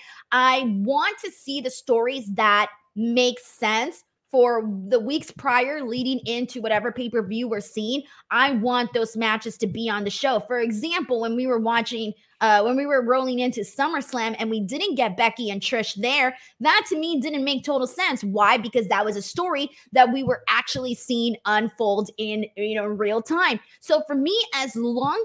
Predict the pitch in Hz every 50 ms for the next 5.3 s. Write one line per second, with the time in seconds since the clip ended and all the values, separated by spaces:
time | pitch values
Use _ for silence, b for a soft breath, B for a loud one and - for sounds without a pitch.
0 | 466 494 480 - 285 262 285 269 262 - - - 262 277 285 294 311 339 349 311
1 | 240 - - - - 277 262 262 285 294 294 240 185 185 247 254 269 - - -
2 | - 220 214 233 254 269 247 - 247 233 220 202 190 202 233 254 220 - - _
3 | - 220 196 202 233 262 320 415 - B B B B - 214 269 311 349 370 -
4 | - 277 285 247 226 269 262 262 262 254 262 - - - 254 254 220 226 226 233
5 | 226 214 220 220 -